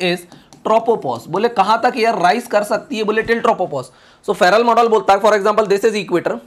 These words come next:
and this is poles। बोले एयर इक्वेटर पर राइज करती है और पोल्स पे जाने की कोशिश करती है, तो पोल्स पे सिंक करती है। इसी टाइप से सेल चल रहा है, this is what Ferrel says।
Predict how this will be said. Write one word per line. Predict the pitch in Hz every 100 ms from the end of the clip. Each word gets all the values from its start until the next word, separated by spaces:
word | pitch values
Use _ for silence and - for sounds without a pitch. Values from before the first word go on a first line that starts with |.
| _
and | 190 190
this | 208
is | 220 214
poles। | 165 - - - _
बोले | 220 240 185
एयर | 208
इक्वेटर | 240 180 160 190 220
पर | 226
राइज | 202 220 240
करती | 202 165 175
है | 196 247 -
और | - -
पोल्स | 247 254
पे | 247
जाने | 226 208
की | 233
कोशिश | 240 208 214
करती | - 151 185
है, |
तो | 220
पोल्स | 233 220 233
पे | 254
सिंक | 240 208 175
करती | 139 -
है। | 131 - - -
इसी | 220 285
टाइप | 277 262 262
से | 269
सेल | 247 226
चल | 226 185
रहा | 208
है, | 277 - _ _ _ _ _ -
this | 127 202 240
is | 226 196
what | 214 233
Ferrel | 226 269
says। | 240 156 127